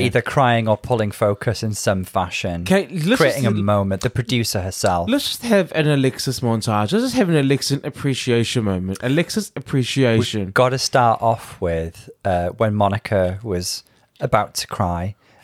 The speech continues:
Speaker 1: uh, because she was, <laughs> knew she was going home, and Alexis butted in and
Speaker 2: And
Speaker 1: said,
Speaker 2: stole her thunder.
Speaker 1: <laughs>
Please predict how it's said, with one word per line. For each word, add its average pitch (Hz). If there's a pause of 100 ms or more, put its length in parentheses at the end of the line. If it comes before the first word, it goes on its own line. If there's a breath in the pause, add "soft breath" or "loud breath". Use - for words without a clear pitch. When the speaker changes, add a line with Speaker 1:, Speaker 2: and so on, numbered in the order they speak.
Speaker 1:
uh, 95
because 107
she -
was, -
<laughs> 143
knew 131
she 113
was 107
going 101
home, 95 (320 loud breath)
and 120
Alexis 107 (640 loud breath)
butted 143
in 117 (440 soft breath)
and 139
Speaker 2:
And 127
Speaker 1:
said, 120
Speaker 2:
stole 226
her 226
thunder. 349
Speaker 1:
<laughs> -